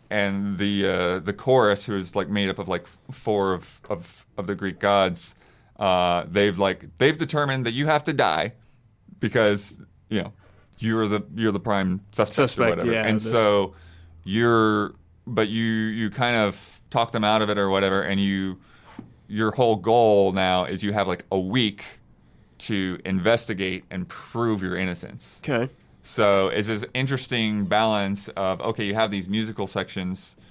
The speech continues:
Speaker 1: but there's a lot, there's actually a lot of just regular dialogue in between, uh,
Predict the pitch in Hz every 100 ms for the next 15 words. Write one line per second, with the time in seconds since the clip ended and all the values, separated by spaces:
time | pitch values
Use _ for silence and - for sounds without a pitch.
0 | _ - - 165 208 101 120 139 - 113
1 | 104 110 - 92 87 92 95 101 95 87
2 | - 98 98 92 98 95 87 87 87 87
3 | 87 85 - - 101 95 82 - 131 127
4 | 92 82 90 - _ _ _ - _ 98
5 | 90 87